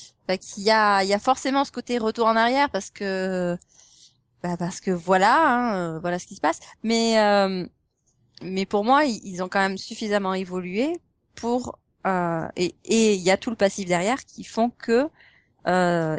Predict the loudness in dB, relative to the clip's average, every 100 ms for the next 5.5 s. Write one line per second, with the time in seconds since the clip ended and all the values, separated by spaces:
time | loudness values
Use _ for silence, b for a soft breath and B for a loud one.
0 | -8 -18 -6 2 4 4 4 2 0 -2
1 | -4 -8 -12 -12 -8 -8 -8 -4 2 2
2 | 4 2 4 4 2 0 -2 -4 -2 -4
3 | -4 -4 -4 -4 -12 -8 -4 -2 -2 -2
4 | -2 -4 0 0 2 2 2 2 -2 -2
5 | 0 0 2 0 -2